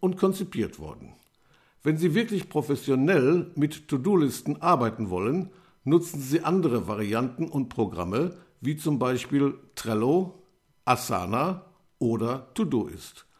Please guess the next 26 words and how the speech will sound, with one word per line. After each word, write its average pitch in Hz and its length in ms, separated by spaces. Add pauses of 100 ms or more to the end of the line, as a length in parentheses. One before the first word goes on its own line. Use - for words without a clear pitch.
(320)
Versuchen 190 440
Sie 175 120
bitte 175 280
nicht, 147 460 (320)
Evernote 156 640 (120)
in 143 120
diese 139 240
Möglichkeit 131 680
hineinzupressen. 92 920 (600)
Es 160 160
ist 202 160
technisch 196 420
möglich, 135 560 (320)
wie 170 140
ich 156 120
es 131 120
bereits 127 320
gesagt 120 420
habe, 80 340 (540)
aber 160 320
ich 160 140
möchte 151 320
Sie 127 180
vor 131 180
Enttäuschungen 120 720
warnen 117 440